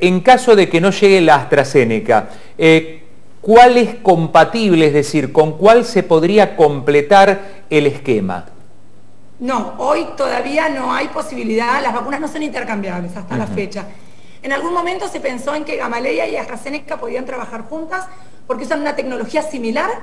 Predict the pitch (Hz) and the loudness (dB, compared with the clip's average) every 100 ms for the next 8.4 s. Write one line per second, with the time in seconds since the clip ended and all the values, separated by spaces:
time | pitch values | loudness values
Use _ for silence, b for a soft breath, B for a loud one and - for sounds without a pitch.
0 | - - - - 220 262 254 262 247 226 | -12 -16 -16 -16 -8 -6 -6 -6 -6 -6
1 | 202 294 302 285 233 233 311 - 262 294 | -6 -4 -4 -6 -8 -6 -6 -4 -4 -4
2 | 285 226 269 262 262 220 208 180 320 359 | -4 -4 -8 -8 -10 -10 -10 -10 -10 -8
3 | 277 233 240 214 220 202 196 254 330 381 | -8 -10 -8 -6 -6 -6 -6 -6 -6 -6
4 | - b b b b b 247 247 175 170 | -10 b b b b b -2 0 -2 -4
5 | 302 339 302 330 311 240 359 - - - | -6 -6 -6 -8 -6 -4 -6 -6 -8 -8
6 | - 320 - 220 196 214 285 302 262 254 | -8 -8 -8 -8 -10 -12 -10 -10 -6 -6
7 | 262 254 220 220 220 269 - 269 262 220 | -4 -8 -8 -6 -4 -4 -6 -10 -8 -8
8 | 196 180 175 | -8 -10 -12